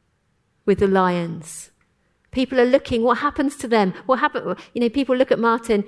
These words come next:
what happens now he's in hot water? Now he's got a difficult situation. What's he gonna do now? He's gonna jack in his faith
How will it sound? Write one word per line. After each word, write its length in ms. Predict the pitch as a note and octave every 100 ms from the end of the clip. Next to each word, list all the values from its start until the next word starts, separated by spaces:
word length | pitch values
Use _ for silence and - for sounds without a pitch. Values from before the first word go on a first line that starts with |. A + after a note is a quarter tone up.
| - -
what 200 | C4+ D#4+
happens 420 | C#4+ - C4 B3+
now 180 | A#3 G#3+
he's 140 | G#3
in 60 | G#3
hot 260 | A3 G#3
water? 540 | F#3 F#3+ - F#3+ F3 D#3 - - - -
Now 180 | A3+ G#3
he's 140 | G3+
got 120 | -
a 40 | -
difficult 440 | G#3+ G3+ G#3 F#3
situation. 640 | - - - G3 F#3+ G3 G3
What's 180 | G#3+
he 60 | -
gonna 160 | A3 G#3+
do 180 | A#3
now? 160 | A3+ A#3
He's 100 | G#3
gonna 160 | G#3+ G#3
jack 300 | A#3+ G3+ C4
in 120 | B3+
his 180 | A3+ -
faith 500 | F#3+ F3+ F3+ -